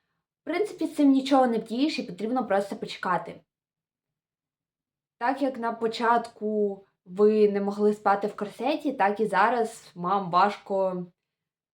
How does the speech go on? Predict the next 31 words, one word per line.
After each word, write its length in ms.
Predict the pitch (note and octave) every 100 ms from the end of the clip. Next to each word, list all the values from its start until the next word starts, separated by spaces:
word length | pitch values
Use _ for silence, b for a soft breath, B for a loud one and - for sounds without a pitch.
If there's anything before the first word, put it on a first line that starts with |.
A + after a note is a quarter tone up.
| _
без 280 | F3 A3 G3+
нього 680 | A3 A3+ F#3+ F#3 F3 D#3+ E3 -
знаходитися 1000 | E3+ F3+ G3 G#3+ A3 B3 C4+ A3 G#3 F#3+
довгий 340 | F3 G3+ A3 G#3
час. 500 | - F3 D#3+ - _ _ _ -
А 340 | F3 F3 E3+ E3
перед 220 | F#3 F3+
сном 420 | - G#3 G3+ G3 F3+
ми 440 | F#3 F3+ F3+ E3+ E3 _ _ _ -
зазвичай 640 | F3+ F3+ F#3 G3+ F#3+ F3+
робимо 380 | F#3+ F#3 F#3 F3+
все 300 | F3+ G3+ F#3
на 120 | F3+
автоматі, 680 | F3+ - G3 G3+ D4+ - C4
тому, 540 | - E3+ F#3 A3+ A3
в 160 | G3 F3+ _ _ _ _ _ _ _ _
принципі, 400 | A3 B3+ B3+ -
так 220 | G#3+ G#3
і 40 | A3
відбувається. 920 | F#3 F3+ F#3+ D#3+ D3+ D3+ - E3 F3+ _ _ _ _ _ _ _ _ _ _ _ _ _ _ _ _ _
Ця 260 | - B3 D4+
інформація 540 | D4 C4+ B3 C#4 D4
може 220 | B3+ A#3 A3+
бути 240 | A3 A#3+
цікавою 1000 | - - A3+ A3 A3 G#3+ G3+ G#3 G#3 G3+
не 180 | G#3 A3+
тільки 320 | A3 F#3+ F#3
людям, 340 | F3+ F3+ F3+
які 340 | F3 - F#3 F3
знімають 440 | F3+ F3 E3 E3+
корсет, 600 | - F3 - C#4+ F4